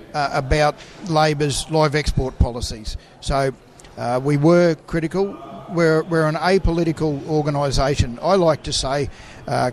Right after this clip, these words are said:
quite imprudently, that we will, you know, we'll have a crack at both sides of government. Doesn't matter which side of government you sit on, we can criticise both equally, and we're an apolitical organisation.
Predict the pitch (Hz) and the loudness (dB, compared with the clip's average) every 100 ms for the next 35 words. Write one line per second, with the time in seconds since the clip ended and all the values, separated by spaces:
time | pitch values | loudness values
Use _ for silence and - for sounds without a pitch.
0 | - 156 156 - 131 120 143 143 127 135 | -2 2 2 2 -4 2 2 2 -4 -6
1 | 131 131 127 - - - 143 160 156 143 | -4 -4 -6 -14 -20 -14 -2 2 2 0
2 | 123 - - - 160 143 147 151 170 147 | -4 -12 -18 -14 -8 -2 0 4 4 4
3 | 139 123 160 151 127 123 151 - 135 135 | 0 -4 -4 -4 -2 0 0 2 0 2
4 | 120 139 127 113 156 139 143 139 131 139 | 2 2 0 -4 -4 -4 -2 -2 -2 -2
5 | - 139 131 131 139 131 127 - 170 165 | 0 2 2 2 0 -2 -2 2 2 2
6 | 151 143 131 120 151 135 147 135 123 131 | 0 -2 -2 0 -2 0 0 0 -2 -2
7 | 131 139 143 131 123 156 - - - - | -2 0 2 2 4 2 0 -12 -20 -12
8 | - 127 135 139 139 147 147 139 151 135 | -4 -2 0 0 2 2 4 2 2 0
9 | 139 143 135 131 131 127 135 - 104 | -2 -4 -4 -4 -2 -2 -2 -4 -8